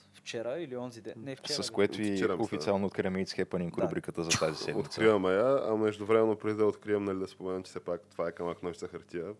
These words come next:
Speaker 3: подкаст за култура, нови времена и още нещо. В случая кукери и такива,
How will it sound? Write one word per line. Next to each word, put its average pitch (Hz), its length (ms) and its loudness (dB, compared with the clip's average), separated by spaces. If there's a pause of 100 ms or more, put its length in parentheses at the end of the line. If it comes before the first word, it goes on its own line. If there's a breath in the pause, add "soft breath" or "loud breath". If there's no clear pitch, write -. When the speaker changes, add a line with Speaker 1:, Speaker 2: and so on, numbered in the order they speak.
(100)
Speaker 3:
подкаст 87 420 -2
за 85 280 -8
култура, 87 420 -10
нови 87 200 -4
времена 82 460 -6 (220)
и 90 100 -6
още 87 240 -4
нещо. 98 420 -10
В - 40 -14
случая 95 520 -8 (720 soft breath)
кукери 104 600 -4
и 104 60 -4
такива, 95 440 -2